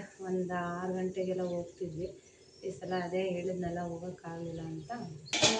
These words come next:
ನಾಳಿನ ವ್ಲಾಗಲ್ಲಿ ಮಾಮೂಲಿ, ಆ, ಕೆಲವೊಂದು ಎಕ್ಸಸೈಸ್‌ಗಳನ್ನ ತೋರಿಸ್ಕೊಡ್ತೀನಿ.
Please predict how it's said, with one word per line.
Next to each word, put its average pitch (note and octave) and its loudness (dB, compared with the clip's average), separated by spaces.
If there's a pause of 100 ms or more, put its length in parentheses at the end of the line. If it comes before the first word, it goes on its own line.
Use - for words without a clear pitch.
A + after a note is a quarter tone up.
(100)
ನಾಳಿನ G3 2
ವ್ಲಾಗಲ್ಲಿ F#3+ 2 (520)
ಮಾಮೂಲಿ, F#3 0 (580)
ಆ, F#3+ 0 (1900)
ಕೆಲವೊಂದು G3+ 4
ಎಕ್ಸಸೈಸ್‌ಗಳನ್ನ F3+ 2 (140)
ತೋರಿಸ್ಕೊಡ್ತೀನಿ. F3+ 0